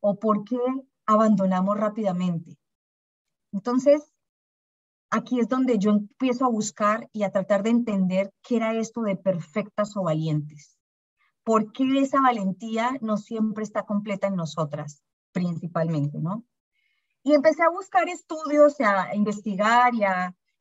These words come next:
y a, y a tratar de entender desde distintas fuentes qué era lo que pasaba. Yo lo que estaba buscando una explicación para esto que me pasaba con la valentía.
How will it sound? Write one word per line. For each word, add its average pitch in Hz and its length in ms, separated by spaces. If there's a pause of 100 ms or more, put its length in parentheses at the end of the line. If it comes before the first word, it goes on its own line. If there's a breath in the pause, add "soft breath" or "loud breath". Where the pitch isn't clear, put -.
y 196 160
a, 180 380
y 208 100
a 208 200
tratar 214 340
de 233 80
entender 220 360
desde 220 220
distintas 208 560
fuentes 233 480 (500)
qué 233 100
era 240 100
lo 233 160
que 185 320 (140)
pasaba. 175 520 (380)
Yo 185 180
lo 220 100
que 247 100
estaba 214 240
buscando 208 440
una 208 120
explicación 156 800 (400)
para 180 400
esto 190 320
que 202 80
me 180 140
pasaba 170 420
con 190 120
la 170 100
valentía. 156 600